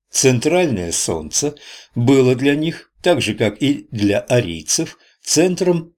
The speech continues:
покоя. Центр, к которому в конечном результате должно было быть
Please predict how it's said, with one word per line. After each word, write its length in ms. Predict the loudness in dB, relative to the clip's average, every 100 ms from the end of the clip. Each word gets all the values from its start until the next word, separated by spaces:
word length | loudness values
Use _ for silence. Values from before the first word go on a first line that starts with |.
| -2
покоя. 680 | -2 -2 -10 -8 -8 -10 _ _ _ _ _ _ _ -2
Центр, 440 | 4 4 4 0
к 80 | 0
которому 440 | 0 2 2 0
в 80 | 0
конечном 480 | 0 0 -2 -2 0
результате 540 | 0 0 0 0 0
должно 340 | 0 0 0 0
было 200 | 2 2
быть 280 | 0 -2